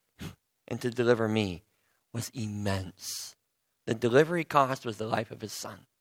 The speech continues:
and he paid it. And now we have that privilege of bringing that hope to this world, of bringing the truth of freedom, of a spacious place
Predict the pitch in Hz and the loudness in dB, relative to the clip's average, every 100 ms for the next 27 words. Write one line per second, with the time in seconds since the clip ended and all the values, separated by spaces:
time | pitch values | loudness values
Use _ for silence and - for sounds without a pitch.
0 | _ _ _ _ _ _ _ _ _ _ | _ _ _ _ _ _ _ _ _ _
1 | _ _ _ _ 104 117 - 107 92 - | _ _ _ _ -8 -8 -4 -4 -6 -10
2 | _ _ _ _ _ _ _ _ _ _ | _ _ _ _ _ _ _ _ _ _
3 | _ _ _ _ _ _ 131 143 156 127 | _ _ _ _ _ _ -10 -6 -4 -2
4 | 143 139 107 - - - 117 107 95 92 | 2 2 0 -8 -12 -6 -4 -4 -6 -8
5 | 110 95 113 117 117 104 104 - - 113 | -12 -6 -2 0 -2 -2 -6 -10 -8 -6
6 | 98 - _ _ _ _ _ _ _ _ | -6 -10 _ _ _ _ _ _ _ _
7 | - 143 156 - 165 180 156 _ _ _ | -12 -8 -8 -8 -8 -8 -12 _ _ _
8 | _ _ _ _ _ _ - 139 143 165 | _ _ _ _ _ _ -12 0 4 4
9 | 170 143 135 - 156 160 160 - - - | 4 0 -2 -6 0 0 0 -10 -20 -20
10 | - 123 - - 147 143 117 95 - - | -10 -10 -10 -2 2 4 2 -2 -10 -10
11 | 131 117 - - - 156 156 - 143 - | -6 -2 0 -2 2 0 0 -4 -6 -8
12 | - - 147 - - - - | -8 -8 -8 -8 -6 -6 -10